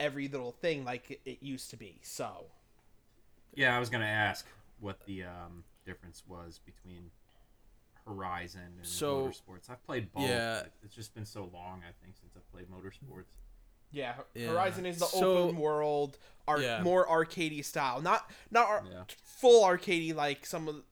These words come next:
Speaker 1: like, Need for Speeds and stuff, but it's, it's got a more loose, uh, control scheme, uh, s-, fe-, control feel with, like, the steering response and everything,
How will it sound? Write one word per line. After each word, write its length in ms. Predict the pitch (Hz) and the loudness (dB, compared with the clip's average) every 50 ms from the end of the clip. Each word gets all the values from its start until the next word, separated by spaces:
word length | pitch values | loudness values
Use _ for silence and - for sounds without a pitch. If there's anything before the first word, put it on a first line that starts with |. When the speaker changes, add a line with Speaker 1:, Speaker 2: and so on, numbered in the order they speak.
| 139 | -6
Speaker 1:
like, 220 | 143 147 139 - 147 | -4 -4 -4 -2 -4
Need 160 | 165 160 156 | -4 -4 -4
for 80 | - - | -4 -8
Speeds 460 | - - - 175 175 170 165 160 - | -10 -8 -8 -8 -6 -6 -6 -6 -8
and 120 | 139 135 | -8 -8
stuff, 480 | - - - 131 113 104 101 - - - - - - - - - _ - - - - - _ | -10 -8 -8 -8 -8 -8 -10 -14 -20 -20 -20 -20 -20 -20 -20 -20 _ -20 -20 -20 -20 0 _
but 420 | 175 165 147 143 135 127 - - - _ - _ _ _ | 4 6 6 4 2 0 -2 -8 -14 _ -20 _ _ _
it's, 520 | 165 160 151 135 - - - - - - - | -4 -4 -4 -4 -6 -6 -6 -6 -6 -8 -6
it's 240 | 156 147 139 - - | -8 -8 -8 -8 -6
got 340 | - 165 147 147 147 - - - | -2 0 0 0 0 -2 -4 -6
a 100 | 139 139 | -6 -4
more 300 | 143 156 156 151 147 143 | -2 0 0 0 0 0
loose, 520 | 143 139 151 160 156 156 143 - - - | -2 -4 -6 -6 -6 -8 -8 -10 -6 -4
uh, 400 | 165 147 143 139 135 131 127 123 - | -2 -2 -2 -2 -2 -2 -4 -4 -6
control 440 | - 156 143 - - 196 180 165 151 | -8 -8 -8 -6 -4 -2 -2 -2 -2
scheme, 540 | - - - - 160 156 147 143 143 143 - - | -4 -8 -12 -10 -10 -8 -8 -8 -8 -10 -10 -8
uh, 400 | 139 131 127 123 123 120 123 120 - _ - _ _ _ - | -6 -6 -4 -4 -4 -4 -6 -8 -10 _ -20 _ _ _ -12
s-, 200 | - - - 196 - | -10 -10 -10 -10 -14
fe-, 260 | - - - 208 - - - | -16 -12 -12 -12 -12 -12 -12
control 340 | - 170 156 - 196 180 160 | -10 -10 -6 -2 0 0 0
feel 480 | 165 - - 175 165 160 156 151 156 | -2 -4 -6 -2 0 0 2 2 0
with, 220 | 147 147 139 - - | 0 -2 -4 -4 -6
like, 240 | 123 123 - - - | -8 -8 -8 -10 -12
the 160 | 123 117 110 | -10 -10 -10
steering 420 | - - - 233 214 190 170 156 | -10 -8 -2 0 2 2 2 -2
response 520 | 147 139 - - 156 139 123 127 131 - 143 | -4 -8 -8 -8 -6 -6 -6 -6 -8 -8 -8
and 80 | 135 | -6
everything, 720 | 127 123 123 123 123 - - 135 127 123 120 120 120 120 | -6 -6 -6 -8 -10 -10 -8 -6 -6 -6 -6 -8 -10 -14